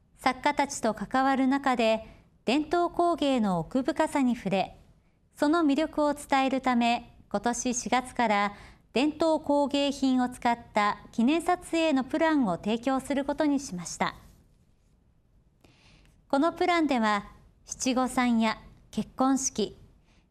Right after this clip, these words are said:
成人式などに合わせた撮影の際、加賀手まりのかんざしや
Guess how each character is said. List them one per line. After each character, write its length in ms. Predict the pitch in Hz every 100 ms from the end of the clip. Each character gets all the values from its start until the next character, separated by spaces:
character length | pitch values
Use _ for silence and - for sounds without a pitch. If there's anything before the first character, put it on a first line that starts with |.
| _
成 260 | - 311 330
人 260 | 339 339
式 200 | 330 -
な 120 | 277
ど 120 | 285 269
に 120 | 240
合 80 | 220
わ 120 | 262
せ 160 | 269
た 240 | 190 208 175
撮 300 | - - -
影 200 | 240 254
の 140 | 247
際、 320 | 240 247 233 - - _ _ _ _ _ _ -
加 120 | 254
賀 180 | 247 269
手 100 | 277
ま 160 | 269 277
り 140 | 254
の 140 | 220 190
か 200 | 196 233
ん 80 |
ざ 100 | 233 233
し 220 | - 226
や 240 | 220 220